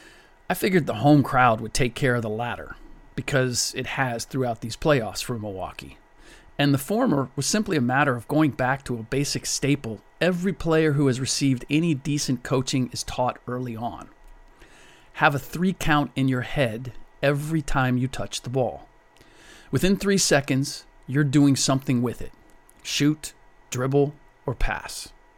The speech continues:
That's essentially all that was different in Game three. And the result, even though the Suns led twenty-eight twenty-five after the first quarter, is that Phoenix was more gassed by midway through the second quarter than they had at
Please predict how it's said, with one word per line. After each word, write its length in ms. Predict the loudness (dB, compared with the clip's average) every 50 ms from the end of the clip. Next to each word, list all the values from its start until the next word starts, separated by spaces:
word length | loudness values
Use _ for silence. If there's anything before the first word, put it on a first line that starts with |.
| _ _ _ -20 -20 -20 -20 -20 -20 -20 -20 -20 -20 -20 -20 -20 -20 _ _ _ _ -8 -4
That's 200 | -2 0 0 2
essentially 600 | 2 2 4 4 4 4 2 2 -2 -4 -4 -6 -4
all 220 | -2 0 2 2
that 160 | 2 0 -2
was 140 | -6 -8 -8
different 440 | -4 -4 -4 -4 -4 -8 -10 -10 -8
in 120 | -10 -10
Game 260 | -8 -6 -4 -2 -2
three. 480 | -4 -4 -4 -2 -2 -2 -2 -4 -8 -18 -20 -20 -20 -20 -20 -20 -20 -20 -20 -20 -20 _ -6 0
And 120 | 2 2 4
the 60 | 4
result, 480 | 2 2 4 4 6 6 6 4 0 -4 -12 -20 -20 -20 _ _ -4
even 260 | -2 0 2 4 4
though 100 | 4 4
the 80 | 4 4
Suns 380 | 2 2 2 4 4 4 2 2
led 280 | 4 4 4 2 2
twenty-eight 480 | -2 -2 0 2 4 4 4 2 0 0
twenty-five 540 | 0 2 2 2 2 2 2 4 4 4 4
after 200 | 2 0 -2 -6
the 60 | -8
first 300 | -4 -2 -2 -2 -2 -4
quarter, 420 | -4 -2 0 0 0 0 -2 -4 -8 _ _ _ -20 -20 -20 -20 -20 -20 -20 -20 -10 _
is 140 | -2 -2 0
that 120 | -2 -2
Phoenix 480 | -4 -6 -4 0 0 0 0 -2 -4 -6
was 140 | -6 -2 0
more 280 | 2 4 4 4 2
gassed 560 | 0 -2 -4 0 2 4 4 4 2 0 -2 -2
by 140 | -2 -2
midway 420 | 0 2 2 2 2 2 2 0 0
through 200 | 0 0 -2 -2
the 100 | -2 -2
second 400 | 0 2 2 2 2 2 0 0
quarter 420 | -2 -4 -6 -6 -6 -8 -10 -12 -14 -20 -20 -20 -20 -20 -12 -6 -2
than 140 | 0 2
they 120 | 2 2 2
had 280 | 2 2 2 2 2
at 120 | 2 0